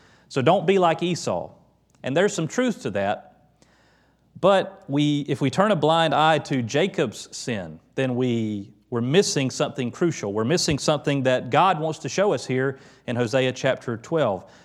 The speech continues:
that Jacob was a trickster. He was a thief who cheated Esau out of his birthright and blessing.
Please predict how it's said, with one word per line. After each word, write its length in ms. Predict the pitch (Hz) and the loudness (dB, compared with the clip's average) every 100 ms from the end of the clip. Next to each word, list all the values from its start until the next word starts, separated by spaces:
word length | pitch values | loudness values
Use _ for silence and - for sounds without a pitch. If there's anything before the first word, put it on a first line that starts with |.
| - | -12
that 100 | - | -6
Jacob 400 | 120 160 185 156 | -2 0 0 -2
was 160 | 147 127 | -2 -4
a 60 | |
trickster. 580 | 113 180 170 - - 85 - _ _ _ _ _ _ - - | -6 -4 -6 -6 -10 -12 -14 _ _ _ _ _ _ -18 -2
He 100 | 156 | 0
was 160 | 131 | 2
a 80 | 113 | 0
thief 400 | - - 180 131 | -2 0 0 0
who 140 | 131 117 | -2 -4
cheated 360 | - 185 165 | 0 0 0
Esau 460 | 151 156 147 127 143 | 0 -2 0 2 2
out 160 | 139 | 2
of 80 | 127 | 0
his 140 | 123 110 | -2 -2
birthright 640 | 127 151 - 135 131 131 - - - _ - | 0 0 0 0 0 -2 -10 -20 -20 _ -6
and 160 | 123 117 | -4 0
blessing. 580 | 143 147 - 95 104 | 0 0 -4 -10 -12